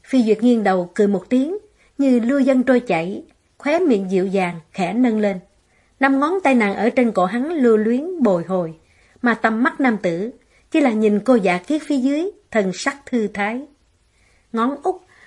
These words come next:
móng tay nhẹ xẹt qua cần cổ nam tử một cái, mang theo một chút đau đớn tê dại. Ngay lập tức, năm ngón tay chuẩn xác không hề sai sót chế trụ động mạch cổ của Thất Duệ. Đầu ngón tay xâm nhập, ngón cái rơi xuống cách động mạch bên trái ba tấc.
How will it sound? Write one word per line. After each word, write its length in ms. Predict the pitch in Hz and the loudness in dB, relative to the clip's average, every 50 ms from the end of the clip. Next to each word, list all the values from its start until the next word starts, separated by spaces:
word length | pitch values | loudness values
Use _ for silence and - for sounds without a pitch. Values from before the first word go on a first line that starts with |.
| - | -6
móng 160 | - 311 339 381 403 | -4 -2 -2 -2 0
tay 100 | 370 311 | 0 0
nhẹ 220 | 262 233 214 214 214 | 2 2 0 0 -2
xẹt 240 | 208 - 233 220 214 - | -2 -2 -2 -2 -2 0
qua 200 | 262 254 247 247 | 0 0 0 0
cần 160 | - 214 208 196 | 0 0 0 0
cổ 140 | 208 202 233 | 0 0 2
nam 220 | 254 262 247 226 208 | 2 2 2 0 0
tử 140 | - 202 | 0 0
một 180 | 226 214 185 185 - | 0 0 -2 -4 -4
cái, 240 | 220 226 247 294 370 370 _ _ _ _ _ - | -6 -6 -6 -6 -8 -12 _ _ _ _ _ -2
mang 220 | 262 254 240 226 208 | 0 0 0 0 0
theo 140 | 247 240 | 0 0
một 220 | 226 202 185 - - | 0 0 -2 -4 -4
chút 240 | 339 339 339 - 262 | -4 -4 -4 -4 -4
đau 200 | 240 226 208 202 | -2 -2 -2 -4
đớn 180 | 185 214 240 247 339 359 370 | -4 -6 -6 -6 -8 -6 -2
tê 120 | - 254 233 | 0 0 0
dại. 320 | 190 196 180 160 165 170 - _ _ _ _ _ _ _ _ _ _ - | 0 -2 -4 -6 -6 -10 -16 _ _ _ _ _ _ _ _ _ _ -2
Ngay 180 | 247 226 208 | 0 0 0
lập 200 | 190 190 175 - - | 0 -2 -4 -4 -2
tức, 100 | - 349 339 - _ _ _ _ _ _ - | -4 -4 -4 -4 _ _ _ _ _ _ 0
năm 140 | 302 285 277 | 2 2 2
ngón 160 | 311 330 359 349 | 2 0 -2 0
tay 220 | 285 247 226 202 - | 0 0 0 0 0
chuẩn 220 | - 208 202 226 247 | 0 0 2 0 0
xác 240 | - 339 370 370 | 0 0 0 0
không 160 | - 285 254 226 | 2 0 2 2
hề 140 | 208 196 | 2 0
sai 240 | 185 - 240 233 220 | -2 0 -2 -2 -2
sót 340 | - - 269 285 - - - | -2 -4 -6 -6 -6 -6 -2
chế 220 | - 294 320 392 381 - | 2 2 2 2 2 4
trụ 180 | - 208 208 208 | 4 4 4 6
động 220 | 202 190 190 196 | 4 2 2 0
mạch 240 | 185 180 - - - | -2 -4 -4 -6 -2
cổ 200 | 190 175 185 220 | 0 0 2 0
của 160 | 220 - - | 0 -2 -2
Thất 160 | - 339 359 - | 0 -2 -4 -2
Duệ. 280 | 233 202 180 175 170 185 - _ _ _ _ _ _ _ | 0 0 0 0 -2 -6 -10 _ _ _ _ _ _ _
Đầu 140 | - 233 226 | 0 2 2
ngón 280 | 226 233 240 285 359 370 | 2 2 0 0 -2 0
tay 140 | - 294 262 | 0 0 0
xâm 240 | - 262 240 220 | 2 0 0 0
nhập, 260 | 208 190 165 - - _ _ _ _ _ - | 0 -2 -4 -6 -10 _ _ _ _ _ -6
ngón 280 | 220 226 254 294 285 - | -2 -2 -2 -2 -2 -2
cái 260 | 269 254 269 302 320 | 0 0 2 0 0
rơi 200 | 262 262 220 208 | 0 0 0 0
xuống 280 | 202 - 269 277 302 302 | 0 -2 -2 -4 -2 -2
cách 240 | - 370 - - | -2 -4 -2 0
động 160 | 226 202 202 202 | 0 0 2 2
mạch 220 | 190 185 - - | 0 -2 -4 -2
bên 220 | 220 226 220 220 | -2 0 0 0
trái 260 | 196 - 220 240 285 320 | 0 -2 -2 -2 -2 -2
ba 200 | 311 - 214 190 | 0 0 0 0
tấc. 200 | - - 277 | 0 -4 -6